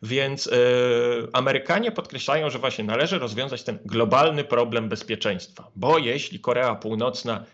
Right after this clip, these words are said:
dalej będzie rozwijać ten potencjał, to może go ki-, ki-, to kiedyś technologię sprzeda,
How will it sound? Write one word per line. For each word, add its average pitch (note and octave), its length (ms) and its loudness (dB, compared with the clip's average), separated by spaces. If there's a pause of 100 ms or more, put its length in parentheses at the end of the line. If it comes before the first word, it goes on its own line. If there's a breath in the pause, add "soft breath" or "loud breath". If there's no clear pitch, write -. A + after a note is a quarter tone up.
dalej C#3 320 0
będzie A#2 300 0
rozwijać G#2 460 -6
ten A2 140 -2
potencjał, B2+ 460 -2
to - 140 -4
może B2+ 260 0
go B2 120 0
ki-, - 380 -10
ki-, F#2+ 180 -12
to A#2 300 -2
kiedyś A#2 360 -8
technologię A2 580 0
sprzeda, F#2 460 -8